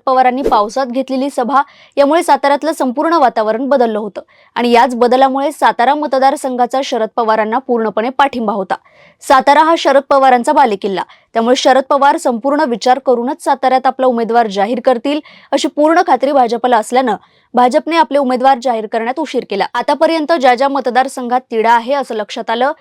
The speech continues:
त्या त्या ठिकाणी भाजपने ऐनवेळी आपला उमेदवार जाहीर केल्याचं लक्षात येतं. उदयनराजे यांना देखील भाजपने अशाच प्रकारे वेटिंगवर ठेवलं होतं.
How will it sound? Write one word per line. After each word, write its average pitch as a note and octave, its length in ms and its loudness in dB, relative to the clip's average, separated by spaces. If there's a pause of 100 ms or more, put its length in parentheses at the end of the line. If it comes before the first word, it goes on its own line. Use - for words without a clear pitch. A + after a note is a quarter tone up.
(300)
त्या C#4+ 100 2
त्या D#4 140 2
ठिकाणी D4 340 -4
भाजपने C4+ 460 -4
ऐनवेळी B3 380 2
आपला B3 240 0
उमेदवार A3 440 -2
जाहीर G#3 300 -6
केल्याचं A3+ 320 -2
लक्षात A#3+ 360 -4
येतं. G3 220 -6 (500)
उदयनराजे C4+ 540 4
यांना C4 240 4
देखील C4 280 -2
भाजपने B3 480 -2
अशाच B3+ 360 -4
प्रकारे A#3 340 -2
वेटिंगवर A3+ 420 0
ठेवलं G#3 300 -4
होतं. G3 200 -4